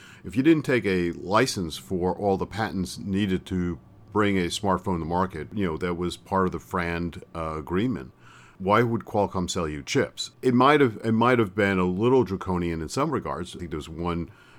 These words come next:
former Qualcomm executive who may have taken it a bit too far, but when it all came down to it,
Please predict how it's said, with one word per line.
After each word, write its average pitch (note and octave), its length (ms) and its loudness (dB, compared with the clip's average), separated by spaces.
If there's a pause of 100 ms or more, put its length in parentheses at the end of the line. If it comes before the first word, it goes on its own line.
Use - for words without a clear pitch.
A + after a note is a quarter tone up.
former G#2 540 4
Qualcomm E2 440 -4
executive D#2+ 440 -6
who E2+ 100 -2
may F2 120 -4
have D#2 140 -4
taken E2 300 -6
it D2+ 140 -4
a D2 40 -6
bit D2+ 200 -6
too D#2+ 180 -8
far, A2+ 240 6
but G2 180 2 (540)
when A#2+ 140 8
it A#2+ 80 12
all C#3 180 10
came A#2+ 280 4
down G#2 300 2
to F#2+ 180 2
it, G2 80 2